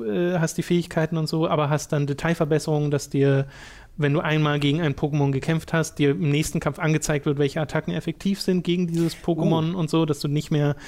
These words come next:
Speaker 1: dir alles merken musst, äh, wo ich weiß, dass viele Spieler finden, das ist zu einfach.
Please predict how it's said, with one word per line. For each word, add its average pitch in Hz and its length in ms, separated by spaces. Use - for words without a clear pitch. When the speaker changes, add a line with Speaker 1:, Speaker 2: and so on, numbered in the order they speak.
Speaker 1:
dir 175 160
alles 170 300
merken 180 460
musst, 180 460
äh, 165 560
wo 165 140
ich 180 140
weiß, 180 240
dass 202 100
viele 196 180
Spieler 180 300
finden, 175 320
das 165 140
ist - 200
zu 165 440
einfach. 202 440